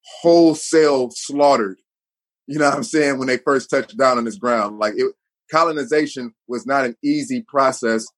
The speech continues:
and it was not some process of a dominant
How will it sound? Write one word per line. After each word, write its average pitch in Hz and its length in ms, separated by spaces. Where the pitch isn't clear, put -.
and 123 100
it 127 60
was 117 180
not 143 280
some 123 180
process 131 560
of 117 320
a 113 100
dominant 131 760